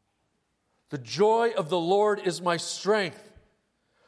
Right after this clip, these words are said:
When I'm down and troubled, when I need a helping hand or have other James Taylor-like feelings, I need to remember that the joy of the Lord is my strength.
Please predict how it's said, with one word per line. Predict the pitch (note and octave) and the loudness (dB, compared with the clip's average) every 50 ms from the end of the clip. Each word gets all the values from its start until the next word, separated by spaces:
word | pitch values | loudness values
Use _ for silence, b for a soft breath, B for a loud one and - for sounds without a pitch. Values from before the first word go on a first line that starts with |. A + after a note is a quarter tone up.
| _ _ | _ _
When | - E3 F#3+ | -2 0 0
I'm | G3+ G3 G3 F3 | 0 0 -2 0
down | C#3 F3 G3 G#3 G#3+ G#3+ G#3+ | 0 2 2 4 2 0 0
and | G#3 F#3+ E3 | -2 -4 -6
troubled, | - - G3+ G#3 G#3+ G#3 G#3 G3+ F3+ | -4 0 2 2 2 2 0 -2 -2
when | F#3+ F#3 F3+ | -2 0 0
I | E3+ F3 | 0 0
need | F3+ F#3+ G#3+ A3 G3+ | 0 -4 -2 0 0
a | F#3 | 0
helping | D3+ F#3+ G3+ G3 G#3 G3 E3+ | 2 2 0 0 -2 -8 -6
hand | D3+ F3+ G3 G3 G3 F#3+ F#3 | -6 -4 -2 -2 -2 -2 -2
or | F3 | 0
have | D#3+ F#3 E3+ - - | 0 0 0 0 0
other | F3 F3+ F#3+ G#3 G3 | -2 0 0 0 -2
James | F3 C#3 C#3 F3 F#3 G3 G#3 F3+ - | -2 -4 -4 -4 -4 -4 -6 -8 -12
Taylor-like | - - - G3 F#3+ F#3 F#3 F#3 F3+ E3 E3 F3 F3 F3 - | -14 -8 -4 -4 -2 -2 -2 -4 -2 0 0 0 -2 -2 -8
feelings, | - - - G#3 G#3+ G#3+ G3+ F#3 D#3 C#3+ C3+ B2+ - - - - _ _ b b b b b b b b b b b b b b b _ _ _ _ _ _ _ _ _ _ _ _ _ _ _ _ _ _ - | -18 -12 -8 -4 -2 -2 -2 -2 -4 -4 -8 -10 -12 -14 -16 -18 _ _ b b b b b b b b b b b b b b b _ _ _ _ _ _ _ _ _ _ _ _ _ _ _ _ _ _ -2
I | D3 F3 | 0 0
need | F#3 G3 G#3+ A3+ F#3+ | 0 0 -2 -2 -2
to | G#3 G#3 | -2 -2
remember | F#3+ F#3 F3+ F#3 G3 A3 G#3 G3+ F#3 F3 | -2 -2 0 0 -2 0 0 -2 -2 -2
that | D3+ E3+ E3 | -4 -6 -6
the | - E3+ | -4 -8
joy | C#3 B2 A2 - - G3 G3+ G#3+ G#3+ G#3+ G#3 G3+ G3+ G3 | -8 -6 -8 -2 0 2 2 2 2 2 0 0 0 0
of | F#3 E3+ D3+ | -2 -2 0
the | D#3+ E3 | -2 -2
Lord | D#3 D3+ E3+ G3 G3+ G3+ F#3 F3+ F3 | 0 0 0 2 2 2 0 -2 -2
is | E3+ E3+ E3+ D3+ D#3 | -4 -6 -6 -4 -2
my | E3 D#3 D#3+ | -2 -2 -2
strength. | D#3 - - - - - F3+ G3+ G3 F#3 E3 - - - - - | -2 -6 -8 -10 -4 -2 0 0 0 0 -4 -8 -14 -20 -20 -20